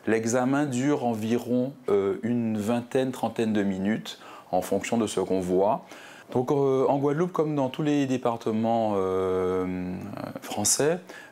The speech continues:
le, la prévalence du cancer du côlon augmente d'année en année.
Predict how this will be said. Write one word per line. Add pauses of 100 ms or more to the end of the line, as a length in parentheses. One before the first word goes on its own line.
le,
la
prévalence
du
cancer
du
côlon
augmente (180)
d'année
en
année.